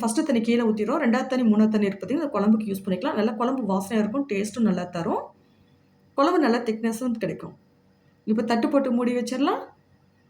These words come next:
இப்போ மிக்ஸி ஜாரில் நம்ம வறுத்து வச்சிருந்த துவரம் பருப்பு, வெந்தயம், ஒன்றரை டீஸ்பூன் சீரகம் சேர்த்துக்கலாம். சீரகம் வந்து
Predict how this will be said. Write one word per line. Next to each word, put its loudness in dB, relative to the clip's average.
இப்போ 2
மிக்ஸி 0
ஜாரில் 2
நம்ம 4
வறுத்து 0
வச்சிருந்த 2
துவரம் 4
பருப்பு, 2
வெந்தயம், 4
ஒன்றரை 4
டீஸ்பூன் 0
சீரகம் 2
சேர்த்துக்கலாம். 0
சீரகம் 2
வந்து 4